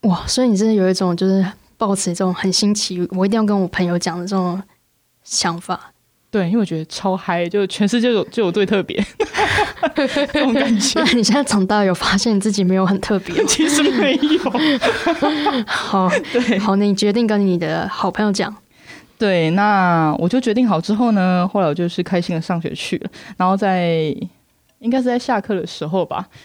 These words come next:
Speaker 2: 我就很神秘的把我朋友拉到旁边来，就跟他说：“哎，其实我发现我是同志哎。”然后重点是他一开始还不知道，呃，什么是同志，
Speaker 1: 嗯。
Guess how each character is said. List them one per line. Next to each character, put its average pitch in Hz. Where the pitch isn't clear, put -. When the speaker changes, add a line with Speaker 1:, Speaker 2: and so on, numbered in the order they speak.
Speaker 2:
我 220
就 226
很 180
神 175
秘 196
的 185
把 170
我 151
朋 160
友 156
拉 156
到 147
旁 143
边 147
来， 120
就 185
跟 170
他 165
说 165
：“哎， 151
其 -
实 185
我 165
发 160
现 160
我 -
是 180
同 -
志 175
哎。” -
然 -
后 220
重 277
点 226
是 247
他 247
一 277
开 269
始 240
还 151
不 170
知 180
道， 170
呃， 160
什 143
么 143
是 156
同 -
志， -
Speaker 1:
嗯。 185